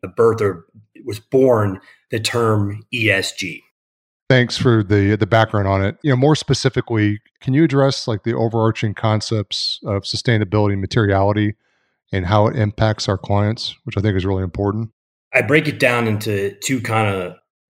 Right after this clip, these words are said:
Speaker 1: pieces, one of which is sustainability. And sustainability is really about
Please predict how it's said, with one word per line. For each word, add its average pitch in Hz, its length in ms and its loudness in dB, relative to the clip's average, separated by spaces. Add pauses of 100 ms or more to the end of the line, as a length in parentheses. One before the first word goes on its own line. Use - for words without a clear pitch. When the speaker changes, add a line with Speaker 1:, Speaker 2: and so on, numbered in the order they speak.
(260)
Speaker 1:
pieces, 92 480 -6 (380)
one 147 240 0
of 139 80 2
which 123 200 -2
is 110 160 -4
sustainability. 95 880 -6
And 95 140 -8
sustainability 110 920 -2 (720)
is 120 120 -4
really 170 260 4
about 113 460 -2